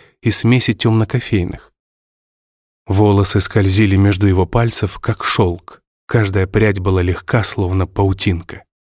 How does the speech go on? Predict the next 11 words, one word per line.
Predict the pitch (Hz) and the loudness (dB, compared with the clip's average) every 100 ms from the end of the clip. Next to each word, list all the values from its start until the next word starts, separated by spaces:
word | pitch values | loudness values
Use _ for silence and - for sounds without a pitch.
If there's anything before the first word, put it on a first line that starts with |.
| _ _ _ _ _ _ _ _ _ | _ _ _ _ _ _ _ _ _
Они | - 127 156 | 0 2 4
долго | 185 180 139 | 4 2 2
сидели | - 131 170 139 | 0 2 2 2
так, | - 101 95 - _ _ _ | 0 -2 -4 -16 _ _ _
слышали | - - 120 131 120 110 | -6 0 2 2 2 4
нескладные | 104 104 - 117 110 104 | 2 2 2 2 2 0
стоны | 95 - 127 117 | 0 0 2 2
у | 98 | 2
себя | - 104 98 | 0 0 0
за | 95 | 0
спиной. | - 107 95 82 | -2 -2 -2 -2